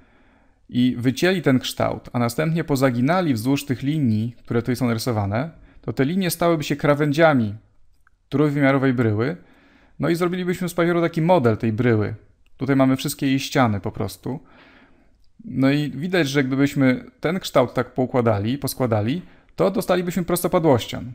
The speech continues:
Zresztą ja to za chwilę jeszcze dokładniej przeanalizuję, ale najpierw jeszcze tutaj bym się chciał zająć tymi długościami krawędzi, które są podane, no bo wiemy, że krawędzie są tylko w dwóch długościach.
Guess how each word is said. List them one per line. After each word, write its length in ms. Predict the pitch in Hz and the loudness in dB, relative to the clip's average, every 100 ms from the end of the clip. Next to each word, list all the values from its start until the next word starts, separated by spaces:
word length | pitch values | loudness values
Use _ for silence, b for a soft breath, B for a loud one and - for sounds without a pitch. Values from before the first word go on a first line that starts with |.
| - - | -14 -10
Zresztą 280 | 156 175 | -8 -2
ja 120 | 156 147 | -2 0
to 100 | 143 | -2
za 120 | 143 | -4
chwilę 400 | - 139 127 127 | -2 2 4 2
jeszcze 200 | 123 - | -4 -4
dokładniej 380 | 120 - 131 120 | -4 2 2 2
przeanalizuję, 720 | - 117 113 110 104 113 175 - B B B | 0 0 0 0 -2 -2 -4 -8 B B B
ale 100 | 127 | -2
najpierw 280 | 151 165 156 | 0 0 -2
jeszcze 180 | 151 151 | -4 0
tutaj 180 | 143 | 0
bym 140 | 135 135 | 2 0
się 140 | 135 | -2
chciał 160 | - 127 | -2 0
zająć 340 | 139 131 - | 2 2 0
tymi 180 | 131 127 | 0 2
długościami 540 | 123 127 131 131 123 | 2 -2 0 0 0
krawędzi, 680 | 113 120 110 101 107 160 175 - | 0 0 2 0 0 -2 -4 -6
które 160 | 120 | -4
są 140 | 117 120 | -2 -2
podane, 480 | 123 104 101 120 160 | -2 -2 0 -2 -2
no 120 | 139 | -2
bo 100 | 139 | 0
wiemy, 240 | 151 151 | 0 2
że 120 | 139 | 0
krawędzie 440 | 139 139 135 143 139 | 0 0 0 0 0
są 180 | 143 131 | -2 -2
tylko 220 | 143 131 | -2 0
w 40 | |
dwóch 200 | 135 143 | 0 2
długościach. 680 | 143 135 113 - - 131 | 2 2 0 -2 -14 -14